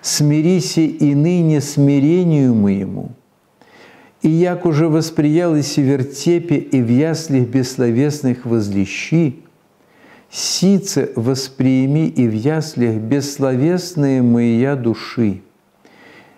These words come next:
и во оскверненное тело мое в нити». Да будет так.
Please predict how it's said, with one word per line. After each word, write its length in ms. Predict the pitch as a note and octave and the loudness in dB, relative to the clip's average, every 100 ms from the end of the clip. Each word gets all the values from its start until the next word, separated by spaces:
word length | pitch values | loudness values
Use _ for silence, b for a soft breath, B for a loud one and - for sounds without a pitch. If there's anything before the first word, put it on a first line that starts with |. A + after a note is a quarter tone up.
| B _ _ | B _ _
и 280 | C3+ C3+ - | 0 0 -2
во 340 | A#2 C3 B2+ | -2 -2 -2
оскверненное 1160 | B2+ B2 - A#2+ A#2 A2+ A#2 C#3 B2+ A2 G2+ F2+ | -4 -6 -4 -2 0 0 0 2 2 0 0 -4
тело 760 | - - - D3 D#3+ D#3+ D#3 D3+ - _ _ _ | -8 -16 -4 -2 0 0 -2 -6 -14 _ _ _
мое 540 | A2+ A2 A2+ G#2+ A#2 A2+ - _ | -2 0 0 0 -2 -4 -14 _
в 140 | - E2+ | -16 -12
нити». 500 | E2 E2+ - - A#2 _ _ _ _ _ _ _ _ _ _ _ _ _ _ _ b b b b b _ | -12 -14 -14 -18 -20 _ _ _ _ _ _ _ _ _ _ _ _ _ _ _ b b b b b _
Да 180 | G2+ A#2 | -2 0
будет 500 | C3 F#3 F3 - - | 0 0 -2 -6 -6
так. 420 | G2+ D2+ - - | -8 -8 -12 -20